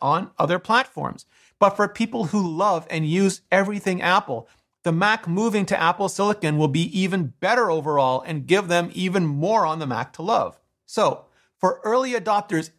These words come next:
itching for bleeding-edge Apple Silicon Macs and living that Apple life, depending on which exact Mac you're itching for,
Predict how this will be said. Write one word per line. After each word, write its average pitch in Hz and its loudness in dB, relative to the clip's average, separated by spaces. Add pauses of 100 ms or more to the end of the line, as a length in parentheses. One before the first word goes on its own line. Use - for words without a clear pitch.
(120)
itching 214 2
for 165 0
bleeding-edge 196 0
Apple 185 2
Silicon 175 0
Macs 175 0 (220)
and 180 0
living 208 2
that 202 0
Apple 170 -2
life, 175 0 (280)
depending 233 0
on 180 0
which 196 -2
exact 190 0
Mac 180 -2
you're 170 -2
itching 208 0
for, 120 0